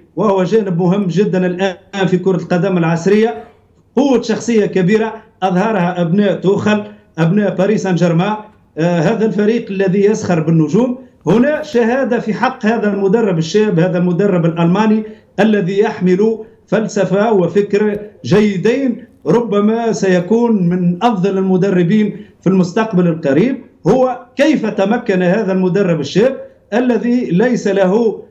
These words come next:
Palmares كما يقولون، ليس له سيرة ذاتية كبرى على مستوى التتويجات، تمكن من إيجاد التوليفة المهمة في فريق يسخر بنجوم ويسخر بعديد اللاعبين ربما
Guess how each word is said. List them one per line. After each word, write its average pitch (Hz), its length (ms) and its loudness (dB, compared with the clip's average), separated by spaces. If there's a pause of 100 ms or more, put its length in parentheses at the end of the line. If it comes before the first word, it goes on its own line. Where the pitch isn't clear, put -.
(200)
Palmares 208 600 0
كما 185 200 0
يقولون، 190 560 0
ليس 190 260 0
له 180 300 0
سيرة 190 280 0
ذاتية 175 460 0
كبرى 190 360 0
على 175 220 -2
مستوى 175 420 0
التتويجات، 175 640 0 (360)
تمكن 190 460 0 (240)
من 208 200 0
إيجاد 202 520 0 (320)
التوليفة 226 720 0
المهمة 220 880 0 (300)
في 226 240 4
فريق 220 400 0 (180)
يسخر 226 440 -2 (300)
بنجوم 220 600 2
ويسخر 214 560 2 (340)
بعديد 196 480 0
اللاعبين 190 680 0
ربما 196 800 0